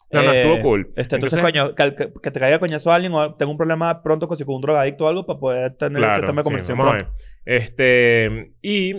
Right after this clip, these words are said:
Speaker 1: eh, dejamos este tema de secretos familiares para un episodio completo porque sabemos que mucha gente mandó su caso,
Speaker 2: Sí, señor.
Speaker 1: su experiencia. Entonces, bueno, hoy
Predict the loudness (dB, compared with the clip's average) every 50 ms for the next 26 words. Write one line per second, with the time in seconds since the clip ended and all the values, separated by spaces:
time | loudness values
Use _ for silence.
0 | -10 -8 -6 -2 -2 0 0 2 2 2 2 2 2 0 -2 0 0 -2 0 0
1 | 0 -2 -2 -2 -4 -6 -6 -6 -6 -4 -4 -2 -2 -2 -4 -4 -4 -6 -6 -6
2 | -6 -10 -10 -8 -4 -2 0 0 0 -2 -4 -4 -2 -2 0 -2 -2 -4 -6 -8
3 | -8 -8 -8 -6 -6 -6 -4 -4 -4 -4 -4 -6 -10 -8 -6 -6 -6 -6 -8 -6
4 | -4 -4 -4 -2 -2 -2 0 -2 -2 -4 -6 -8 -6 -4 -4 -4 -4 -4 -4 -4
5 | -4 -4 -6 -6 -6 -8 -8 -6 -2 0 0 0 0 -4 -10 -16 -16 _ -20 _
6 | -6 -6 -6 -6 -6 -10 -12 -14 -16 _ _ _ -8 -8 -6 -4 -4 0 2 2
7 | 2 2 0 -4 -10 -12 _ _ -20 -20 _ -12 -10 -8 -8 -6 -4 -2 -2 0
8 | -2 -2 -2 0 2 4 4 4 4 0